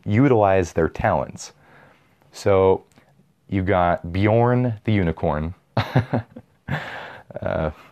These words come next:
please keep listening. <laughs> Um, you got Bu-,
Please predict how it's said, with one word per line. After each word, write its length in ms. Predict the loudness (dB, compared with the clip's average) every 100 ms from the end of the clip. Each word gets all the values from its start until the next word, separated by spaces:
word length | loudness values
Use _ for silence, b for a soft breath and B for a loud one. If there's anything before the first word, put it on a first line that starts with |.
| -4
please 240 | 2 2
keep 220 | 2 -2 0
listening. 420 | -4 -6 -8 -10 -4
<laughs> 80 | -2 0 0 0 -2 -4 -20 -20 -8 -2 -2 -4 -6 -6 -4 -8 B B B -2
Um, 460 | 0 2 0 -2 -8 B B B
you 80 | -2
got 140 | 0 0
Bu-, 260 | 0 -2